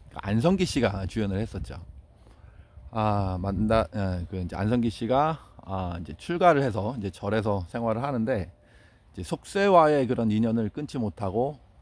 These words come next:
어, 온갖 그 번뇌, 번뇌 때문에 이제 괴로워하는, 예, 괴로워하고 방황하는 그런 그 모습을, 예, 이제 찍은 그런 이제 영화가 생각이 나네요. 여기 큰 스님으로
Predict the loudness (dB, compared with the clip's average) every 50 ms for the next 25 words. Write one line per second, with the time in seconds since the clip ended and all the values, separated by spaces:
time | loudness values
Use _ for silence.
0 | -16 -10 -8 -6 -6 -6 -8 -12 -14 -10 -8 -6 -4 -4 -4 -4 -6 -12 -14 -12
1 | -12 -12 -8 -4 -2 0 0 2 2 2 0 0 -2 -6 _ -20 -20 -20 _ -10
2 | -6 -4 -4 -4 -4 -4 -4 -4 -2 -2 -2 -2 -4 -4 -6 -8 -12 -8 -6 -2
3 | 0 2 2 2 2 2 0 0 0 -2 -4 -6 -8 -14 _ -20 -20 -20 -20 -20
4 | -20 -16 -10 -8 -6 -6 -6 -6 -10 -8 -4 -2 2 2 2 2 0 -4 -4 -8
5 | -8 -6 -4 -2 0 0 2 0 0 -2 -2 -4 -4 -6 -8 -8 -8 -10 -10 -14
6 | -16 -14 -10 -8 -8 -6 -6 -6 -6 -6 -6 -8 -8 -12 -18 _ _ _ _ _
7 | -20 -20 -20 -20 -20 -12 -10 -8 -6 -6 -8 -8 -10 -12 -16 -20 -20 -20 -20 -20
8 | -20 -20 -20 -20 -20 -18 -16 -16 -10 -10 -8 -6 -6 -6 -6 -6 -8 -6 -6 -8
9 | -8 -12 -12 -10 -8 -6 -4 -4 -4 -4 -4 -8 -10 -10 -12 -12 -8 -8 -8 -6
10 | -6 -6 -8 -8 -10 -12 -16 -18 -20 -20 -16 -14 -12 -12 -12 -12 -8 -6 -4 -2
11 | -2 0 0 0 -2 -2 -2 0 0 0 0 -2